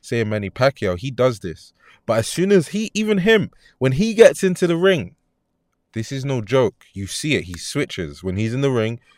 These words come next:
<sighs> the guy that's so nice and kind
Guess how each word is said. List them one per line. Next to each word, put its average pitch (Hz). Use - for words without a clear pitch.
<sighs> -
the 101
guy 117
that's 110
so 113
nice 107
and 95
kind 127